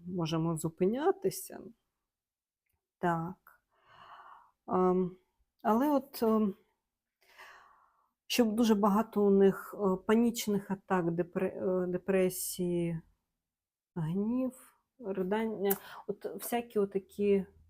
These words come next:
прояви, е, якісь такі, оцей,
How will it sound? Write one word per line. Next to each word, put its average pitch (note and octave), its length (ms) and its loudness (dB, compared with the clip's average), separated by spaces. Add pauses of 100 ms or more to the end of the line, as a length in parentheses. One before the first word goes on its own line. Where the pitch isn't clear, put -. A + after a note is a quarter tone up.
(880)
прояви, A3 640 4
е, E3+ 140 4 (1700)
якісь F#3+ 360 -4
такі, E3 560 -4 (440)
оцей, E3 480 -4